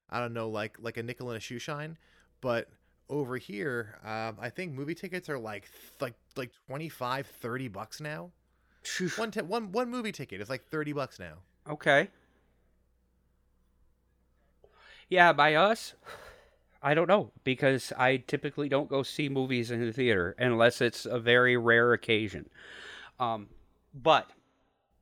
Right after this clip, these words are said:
Speaker 2: but my point
Speaker 1: Well, that's kinda part, part, part of what, that kinda ties into what we're talking about, I think, a little bit too, right? Because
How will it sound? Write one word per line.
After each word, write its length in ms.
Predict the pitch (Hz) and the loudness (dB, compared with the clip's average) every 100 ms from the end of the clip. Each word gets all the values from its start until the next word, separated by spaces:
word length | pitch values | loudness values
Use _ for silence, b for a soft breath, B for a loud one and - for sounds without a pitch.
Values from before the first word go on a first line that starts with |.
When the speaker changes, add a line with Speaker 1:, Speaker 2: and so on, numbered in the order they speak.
| _ _ - _ | _ _ -20 _
Speaker 2:
but 280 | 139 147 117 | 2 2 4
my 140 | 123 | -2
point 280 | 123 - 175 | -2 -4 -2
Speaker 1:
Well, 40 | 165 | 0
that's 160 | 233 | -2
kinda 220 | - 277 | -2 -4
part, 360 | 202 196 185 156 | -2 2 2 0
part, 260 | - 165 - | -4 -4 -4
part 220 | 170 170 | -4 -2
of 60 | 160 | -2
what, 380 | 156 - - 127 | -6 -10 -12 -8
that 140 | 202 | -4
kinda 140 | 285 | -6
ties 220 | 254 185 175 | -4 -4 -4
into 100 | 175 | -4
what 80 | |
we're 80 | 127 | -8
talking 320 | 131 185 240 | -6 -6 -6
about, 160 | 143 123 | -4 -4
I 20 | |
think, 180 | 120 120 | -6 -8
a 60 | 117 | -6
little 160 | 113 | -4
bit 160 | 107 104 | -4 -6
too, 380 | - 196 107 87 | -6 -4 -6 -4
right? 300 | 110 151 170 _ _ _ _ | -6 -6 -8 _ _ _ _
Because 540 | 123 - 135 123 113 | -16 -8 -6 -6 -10